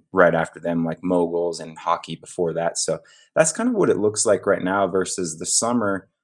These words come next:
I'm working with them upwards of four or five times a week. And we'll spend three-hour blocks together where we do, you know, a resistance training session followed by a energy system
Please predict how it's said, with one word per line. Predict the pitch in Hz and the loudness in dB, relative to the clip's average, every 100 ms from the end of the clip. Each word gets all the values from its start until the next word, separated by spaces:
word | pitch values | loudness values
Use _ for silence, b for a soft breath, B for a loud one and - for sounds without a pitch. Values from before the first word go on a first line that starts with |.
| _ | _
I'm | 90 90 | -2 2
working | 92 - 92 90 | 2 0 -4 -4
with | 82 | -4
them | 90 87 87 | -4 -2 -2
upwards | 87 92 85 82 | -2 -2 -2 -4
of | 80 78 | -8 -8
four | - 92 | 0 2
or | 82 | 2
five | - 82 87 | 0 2 2
times | - 85 82 78 | 0 -6 -6 -10
a | |
week. | 82 82 | -12 -10
And | 82 82 | -6 -4
we'll | 87 | -4
spend | - 85 82 80 _ _ _ - | -4 -4 -4 -8 _ _ _ -10
three-hour | 92 92 90 85 85 | 2 6 6 4 2
blocks | 82 80 80 - | 0 -2 -4 -8
together | 80 82 80 82 | -4 -2 0 -2
where | 82 82 82 80 - _ _ _ | 0 0 -2 -4 -10 _ _ _
we | - 87 | -4 -2
do, | 82 85 80 80 80 - _ | 0 -2 -2 -4 -8 -12 _
you | 92 82 | -12 -8
know, | 76 78 - | -8 -8 -6
a | 78 76 | -4 -4
resistance | 80 82 82 85 | -4 -2 -2 -2
training | - 92 82 82 | -2 0 0 0
session | - 82 82 82 | 2 0 -2 -2
followed | 82 80 82 82 | 0 0 0 -2
by | 82 80 78 78 _ _ _ _ _ | 0 0 -2 -8 _ _ _ _ _
a | 82 80 78 78 _ _ - | -4 -2 -4 -8 _ _ -6
energy | 92 87 82 | 0 0 0
system | 85 90 - 87 82 80 | 0 0 0 0 0 -2